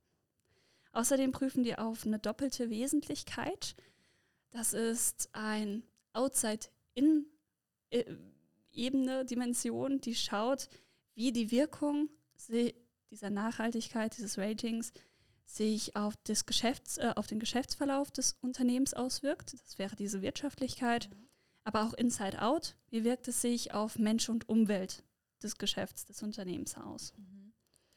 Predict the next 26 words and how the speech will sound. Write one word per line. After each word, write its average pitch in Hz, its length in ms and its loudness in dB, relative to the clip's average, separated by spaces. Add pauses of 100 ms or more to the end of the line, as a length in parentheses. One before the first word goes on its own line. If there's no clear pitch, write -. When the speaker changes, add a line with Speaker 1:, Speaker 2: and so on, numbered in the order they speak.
(240)
Speaker 2:
Okay, - 200 -6
also 190 180 -4
die 196 120 -8
gehen 196 200 -4
schon 190 320 -6
wirklich 185 300 -10
sehr 185 240 -6
tief - 340 -10
rein. 160 300 -10 (400)
Speaker 1:
Das 233 180 0
versuchen 233 460 4
sie 220 120 -2
zumindest, 202 540 -4
das 214 320 -6
haben 202 200 0
sie 202 100 -2
sich 202 180 -4
so - 80 -4
auf 202 160 -6
die - 80 -14
Fahne 233 360 -18
geschrieben. 202 520 -6
Speaker 2:
Ja. - 320 -20 (600)
Speaker 1:
Genau. 220 400 -6 (2500)
Allerdings, 277 760 6
ähm, 240 500 6